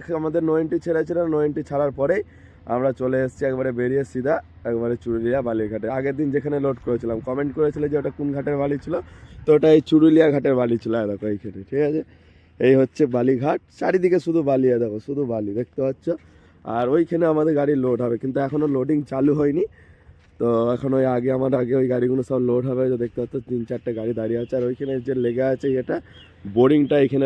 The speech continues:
লাগানো আছে, এই যে দেখতে পাচ্ছ এইখানে লোড হবে, ঠিক আছে। আর এমনি আজকে লোড করে বেরোতে পারবো না, কারণ হচ্ছে যে মানে উচ্চ মাধ্যমিক পরীক্ষা আছে, তো, তো আমাদের লোড করে দাঁড়িয়ে থাকতে হবে, ওই জন্য কোনো চাপ নিচ্ছি না। এখন আটটা বাজছে, অসুবিধা নেই, দেখা যাক কখন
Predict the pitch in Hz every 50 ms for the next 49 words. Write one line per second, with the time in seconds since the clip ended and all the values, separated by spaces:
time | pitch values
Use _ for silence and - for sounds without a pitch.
0 | 131 127 127 120 120 123 131 127 123 - 135 120 117 120 113 110 107 - - 117
1 | 120 120 - - - - 320 - - - - - - - - - 123 139 123 -
2 | 135 127 127 123 117 110 104 104 113 113 110 120 113 - - 135 139 151 160 131
3 | 131 285 - _ _ - - - - - - - - _ _ - - 120 123 135
4 | 143 151 165 180 185 185 175 - - 185 170 165 165 160 - - 180 180 180 151
5 | 160 160 160 160 170 151 147 143 139 131 135 135 131 - - 143 151 156 160 165
6 | 165 147 - 170 165 151 147 160 160 160 165 165 147 143 - _ _ _ _ _
7 | _ _ - - 120 120 135 135 135 127 127 123 - 165 151 151 151 151 156 156
8 | 165 156 - - 147 151 151 - - 175 165 160 156 165 156 160 156 147 147 143
9 | 139 143 143 147 143 139 139 143 139 - - 151 156 151 139 131 131 131 139 143
10 | 135 131 117 117 - - 117 113 117 117 123 135 139 147 139 147 143 143 135 -
11 | 135 131 127 120 127 139 143 - - - 151 170 - 392 - - - - - -
12 | - - - - 117 120 131 131 131 123 - - - 139 127 127 127 127 - -
13 | 160 147 131 123 - 131 131 139 135 135 139 147 165 160 143 - - - 120 127
14 | 135 127 139 143 - - 120 117 131 127